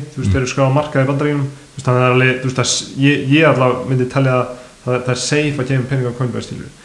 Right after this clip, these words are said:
Speaker 1: En ég er sammála því, og eins og hann, hérna
Speaker 2: En geturðu ekki séð fyrir því scenaríó sem að Coinbase allt í einu kærðir fyrir, fyrir að selja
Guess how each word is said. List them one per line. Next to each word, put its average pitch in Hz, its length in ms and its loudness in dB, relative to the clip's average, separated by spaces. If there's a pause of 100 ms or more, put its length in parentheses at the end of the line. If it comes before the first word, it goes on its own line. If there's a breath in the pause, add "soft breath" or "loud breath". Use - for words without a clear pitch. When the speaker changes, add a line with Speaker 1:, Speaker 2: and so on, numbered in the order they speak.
(240 loud breath)
Speaker 1:
En 123 100 2
ég 135 40 6
er 135 80 6
sammála 165 320 6
því, 156 140 4 (380 loud breath)
og 135 80 2
eins 131 100 4
og 135 100 8
hann, 147 160 4 (120)
hérna 139 220 4
Speaker 2:
En 135 60 2
geturðu 143 280 6
ekki 147 160 4
séð 135 280 6
fyrir 120 200 6
því 113 80 6
scenaríó 107 400 6
sem 98 120 4
að 92 60 2
Coinbase 92 560 2 (220)
allt 104 180 2
í 98 60 4
einu 92 120 4
kærðir 90 380 4
fyrir, 82 360 2 (260)
fyrir 87 440 2
að 87 80 2
selja 82 420 2